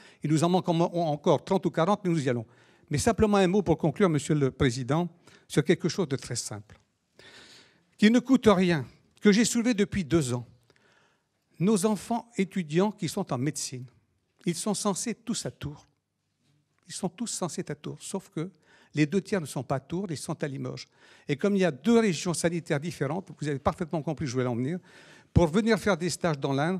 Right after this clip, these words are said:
ça pose un vrai problème. Et vous savez que les médecins s'installent généralement là où ils ont fait les stages. Donc si vous me solutionnez également ce problème-là, dans les trois dossiers que j'ai évoqués,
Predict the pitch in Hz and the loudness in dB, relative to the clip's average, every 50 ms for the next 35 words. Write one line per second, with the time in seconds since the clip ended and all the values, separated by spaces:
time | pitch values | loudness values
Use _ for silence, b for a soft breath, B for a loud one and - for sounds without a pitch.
0 | - _ _ - - - 156 - - 165 127 147 127 113 160 175 196 - 139 120 | -6 _ _ -10 -4 -2 -2 0 0 -2 0 0 -2 -2 -2 -4 -2 -2 -2 -2
1 | 117 123 135 185 202 b b b b b 147 165 170 - 175 147 131 156 147 147 | -2 -2 -4 -4 -6 b b b b b -4 -2 0 -2 -2 -2 -2 -2 -2 -2
2 | 131 - - 175 - - 156 131 - - 143 117 113 120 - - 139 143 147 143 | -4 -4 -6 -6 -4 -4 -6 -8 -4 -2 -4 -2 -2 -6 -6 -4 -4 -4 -2 -2
3 | 135 135 165 185 165 156 151 127 147 131 - 156 131 110 - - 127 117 110 - | -4 -2 -2 -2 -2 -2 -2 -2 -4 -4 -4 -6 -6 -6 -8 -8 -10 -10 -8 -8
4 | 170 - - - - 220 202 226 190 175 156 135 120 - - - - 214 214 - | -10 -8 -8 -8 -6 -4 -4 -2 0 0 0 0 -2 -6 -6 -4 -2 -2 -2 -2
5 | - 190 185 175 156 151 151 147 135 120 b b b b - 202 190 - 170 160 | -2 -2 -2 0 0 -2 -2 -4 -6 -8 b b b b 0 0 2 2 0 0
6 | 143 139 135 131 143 151 180 190 185 b b b b b b b b b b b | 0 0 -2 -2 -2 0 0 0 -2 b b b b b b b b b b b
7 | b - - 156 160 175 165 151 - - 165 190 208 202 170 139 135 127 127 208 | b -8 -2 0 2 4 2 2 0 -2 0 4 4 6 6 4 2 0 -2 -2
8 | - - - 180 139 123 120 143 131 120 131 123 - - - 165 180 185 175 | -2 0 -2 -2 -2 0 0 -2 0 2 0 0 0 0 0 0 0 0 -2